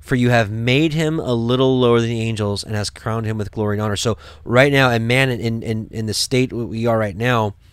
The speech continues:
not glorified, uh, we're way lower than angels. I mean, angels have complete superiority over us in intelligence and in, in force,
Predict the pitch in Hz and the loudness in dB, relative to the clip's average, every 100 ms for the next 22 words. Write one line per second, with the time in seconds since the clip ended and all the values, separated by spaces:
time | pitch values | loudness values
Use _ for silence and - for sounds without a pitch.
0 | - _ 104 120 131 107 120 120 139 120 | -20 _ -2 -2 -2 -6 0 2 4 2
1 | 113 104 101 92 - - - - - 107 | -2 -2 -4 -8 -18 -20 -20 -20 -14 -10
2 | 104 135 123 110 98 - _ 127 113 117 | -10 -4 -2 -4 -6 -18 _ -6 0 0
3 | 117 110 101 98 101 101 92 - 104 104 | 2 0 -2 -6 -6 -8 -10 -10 -8 -10
4 | 107 113 107 95 101 98 - - 107 - | -8 -6 -6 -6 -6 -8 -10 -16 -12 -6
5 | 139 117 113 - 110 104 101 101 104 101 | -4 -4 -6 -4 -4 -2 0 0 0 -2
6 | 104 104 104 98 - 101 92 - 117 113 | -2 -2 -2 -2 -4 -6 -8 -4 -2 -2
7 | 101 101 - - - - 107 101 98 - | -2 -4 -6 -10 -16 -10 -6 -4 -4 -6
8 | 104 - 123 123 117 - | -10 -6 0 2 2 -2